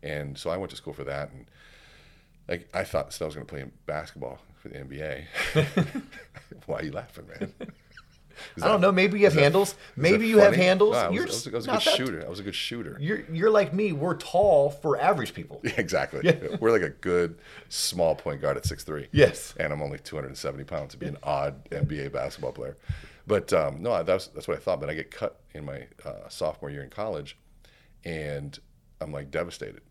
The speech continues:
Speaker 1: right? One, I'm like, the team didn't think I should have gotten cut. I shouldn't have gotten cut. And, but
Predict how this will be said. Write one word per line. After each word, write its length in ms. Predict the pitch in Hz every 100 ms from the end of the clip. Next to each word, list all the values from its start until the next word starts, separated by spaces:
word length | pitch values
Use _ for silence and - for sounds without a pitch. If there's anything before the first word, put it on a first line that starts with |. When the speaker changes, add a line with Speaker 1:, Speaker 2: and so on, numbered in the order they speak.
| -
Speaker 1:
right? 220 | 67 69 -
One, 240 | 78 80 71
I'm 80 |
like, 220 | 69 - _ _ _ _
the 100 | -
team 220 | 147 131
didn't 160 | 87 73
think 100 | 69
I 40 |
should 140 | -
have 80 | 69
gotten 160 | 57 -
cut. 180 | - -
I 80 | 73
shouldn't 300 | - - 67
have 60 | -
gotten 180 | -
cut. 220 | - - - _ - - _ -
And, 380 | 80 76 71 69
but 180 | 76